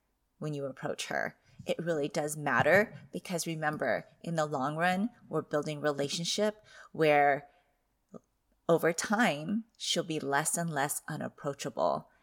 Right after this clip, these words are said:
as she gains more and more trust from you. Remember, mama,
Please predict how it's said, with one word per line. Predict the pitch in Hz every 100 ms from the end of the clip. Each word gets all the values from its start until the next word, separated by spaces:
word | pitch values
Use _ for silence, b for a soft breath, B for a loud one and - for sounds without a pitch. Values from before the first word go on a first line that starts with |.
| b
as | 147 143
she | 143
gains | - 139 127 143
more | 139 135
and | 139
more | 139 131
trust | 135 - - - - - _ _
from | - -
you. | 73 - - _ _ _ _ _ _ _ _ _ b b b _
Remember, | 180 170 165 175
mama, | 170 180 185 220